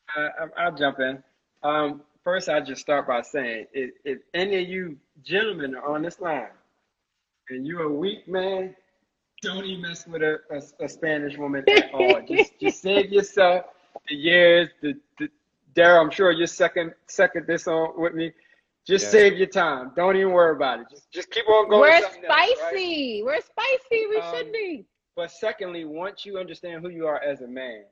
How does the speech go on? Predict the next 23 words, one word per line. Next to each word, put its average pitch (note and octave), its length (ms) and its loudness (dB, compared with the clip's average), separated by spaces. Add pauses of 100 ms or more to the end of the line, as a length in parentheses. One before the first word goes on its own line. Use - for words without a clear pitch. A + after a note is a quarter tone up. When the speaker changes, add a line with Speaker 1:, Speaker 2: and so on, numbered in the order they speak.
(500)
Speaker 1:
um, C3 400 -10 (160)
it, C#3+ 140 -10 (320)
you, D3+ 160 -14 (200)
you, D3+ 280 -10
you D3 200 -12
find D#3+ 300 -6
the B2+ 100 -10 (120)
benefits D3+ 560 -10
of A#2+ 100 -12 (100)
who D3 160 -10
they A2+ 240 -10
are. D2+ 140 -16 (580)
Um, B2 440 -12
being E3 320 -6
able D#3 240 -6
to C3+ 60 -6
bring D3 380 -6
those C#3+ 320 -6
cultures C#3+ 360 -6
together B2+ 520 -6
is G#2+ 80 -10 (140)
definitely C3+ 480 -6
not A#2+ 360 -10